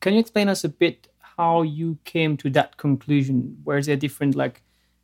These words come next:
like, steps in order to decide how you, you, you decided to, to process like this?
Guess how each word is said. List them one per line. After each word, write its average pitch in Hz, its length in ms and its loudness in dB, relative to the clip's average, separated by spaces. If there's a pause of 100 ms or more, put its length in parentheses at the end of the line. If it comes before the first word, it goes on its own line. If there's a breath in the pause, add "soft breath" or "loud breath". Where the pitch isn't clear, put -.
(160)
like, - 160 -6
steps - 680 -2 (200)
in 156 100 0
order 143 180 0
to 135 120 -6
decide 139 460 0
how 143 300 2
you, 139 420 0 (140)
you, - 120 -2
you 147 160 0
decided 139 340 -8
to, 135 120 -14 (120)
to 139 60 -8
process 131 480 -4
like - 160 -16
this? - 260 -16